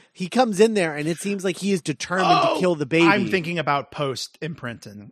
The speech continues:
Speaker 2: Imprinting. That's the same
Speaker 1: Right,
Speaker 2: thing.
Speaker 1: right.
Speaker 2: So
Speaker 1: And
Speaker 2: he's like,
Speaker 1: then
Speaker 2: he goes in there to kill a baby.
Speaker 1: Right, and then makes eye contact with the baby and instantly
Speaker 2: Instantly.
Speaker 1: imprints.
Speaker 2: Instantly falls in love.
Speaker 1: Yeah, yeah.
Speaker 2: So again,
Speaker 1: and, but, but I think,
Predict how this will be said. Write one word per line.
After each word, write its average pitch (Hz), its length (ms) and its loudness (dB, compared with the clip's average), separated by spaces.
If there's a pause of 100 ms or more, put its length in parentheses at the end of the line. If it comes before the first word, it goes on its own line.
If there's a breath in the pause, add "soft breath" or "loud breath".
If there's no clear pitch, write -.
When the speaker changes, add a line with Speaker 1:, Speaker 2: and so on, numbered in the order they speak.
Speaker 2:
Imprinting. 110 440 -16
That's 127 180 -12
the 143 80 -14
same 123 100 -4
Speaker 1:
Right, 143 300 0
Speaker 2:
thing. 131 80 -12
Speaker 1:
right. 131 300 -4 (140)
Speaker 2:
So 151 120 -4
Speaker 1:
And 147 100 2
Speaker 2:
he's 160 120 2
like, 165 60 -2
Speaker 1:
then 170 140 6
Speaker 2:
he 240 80 8
goes 240 140 2
in 233 80 0
there 208 80 0
to 156 80 -4
kill 165 380 -2
a 165 40 0
baby. 135 460 -4 (100)
Speaker 1:
Right, 143 400 2
and 147 160 -4
then 160 140 -2
makes 165 220 0
eye 156 160 0
contact 147 560 -6
with 127 80 -10
the 127 80 -10
baby 117 520 -6
and 135 180 -10 (100)
instantly 156 480 -4
Speaker 2:
Instantly. 120 220 -6
Speaker 1:
imprints. - 500 -12 (340)
Speaker 2:
Instantly 127 360 -12
falls 110 220 -18
in 101 80 -20
love. - 160 -20 (240)
Speaker 1:
Yeah, 135 340 -4 (280 soft breath)
yeah. 226 260 4
Speaker 2:
So 202 60 0
again, 208 220 2 (420)
Speaker 1:
and, 160 140 -20
but, 269 240 4
but 262 160 2
I 311 180 4
think, 208 560 -2